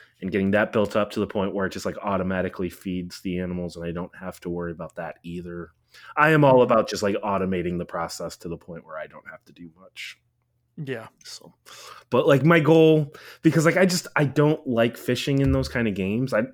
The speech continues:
Speaker 1: actually don't like fishing in any game. So I d-, I
Speaker 2: Mm-hmm.
Speaker 1: don't think I'm ever going to, quote unquote, beat the game, which is to, like, fill out the, the, the community center.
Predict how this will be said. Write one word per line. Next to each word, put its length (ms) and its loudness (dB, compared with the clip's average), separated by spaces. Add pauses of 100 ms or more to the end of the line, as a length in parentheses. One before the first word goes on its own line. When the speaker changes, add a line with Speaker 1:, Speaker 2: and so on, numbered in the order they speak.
Speaker 1:
actually 300 -6
don't 160 -10
like 160 -10
fishing 300 -12
in 100 -10
any 200 -4
game. 400 -4 (420)
So 140 0
I 80 4
d-, 100 2
I 40 0
Speaker 2:
Mm-hmm. 120 4
Speaker 1:
don't 140 4
think 140 4
I'm 100 4
ever 240 2
going 240 0
to, 100 -2
quote 280 -2
unquote, 360 -4
beat 200 -2
the 80 -2
game, 320 -2
which 220 -2
is 200 -6
to, 240 -4
like, 300 -6 (180)
fill 300 -2
out 240 -4
the, 440 -6
the, 360 -8
the 80 -14
community 480 -6
center. 420 -8